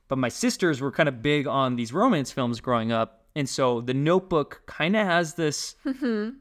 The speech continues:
Speaker 1: this, I don't know, this, this sharp memory for me
Speaker 2: It's a
Speaker 1: of young
Speaker 2: beautiful
Speaker 1: Ryan
Speaker 2: movie.
Speaker 1: Gosling and young Rachel McAdams and this journey told through <laughs> the lens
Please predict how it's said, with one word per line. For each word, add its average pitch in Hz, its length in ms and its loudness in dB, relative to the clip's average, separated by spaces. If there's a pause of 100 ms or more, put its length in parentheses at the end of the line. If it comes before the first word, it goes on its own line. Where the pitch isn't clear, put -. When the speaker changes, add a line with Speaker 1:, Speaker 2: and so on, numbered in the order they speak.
(140)
Speaker 1:
this, 175 420 2 (120)
I 240 80 4
don't 415 160 2
know, 202 60 6
this, - 280 -4
this 160 220 -2
sharp - 440 4
memory 139 520 2
for 131 220 -4
me 120 320 0
Speaker 2:
It's - 80 -10
a - 20 -6
Speaker 1:
of 120 180 0
young 135 280 2
Speaker 2:
beautiful 165 120 0
Speaker 1:
Ryan 156 180 4
Speaker 2:
movie. 139 40 0
Speaker 1:
Gosling 131 560 0
and 110 160 -4
young 139 260 2
Rachel 135 300 -2
McAdams 113 720 0 (420)
and 147 180 2
this 135 200 -2
journey 139 500 0
told 127 420 -4
through 120 540 -2 (260)
<laughs> - 240 -10
the 143 100 2
lens 127 520 -2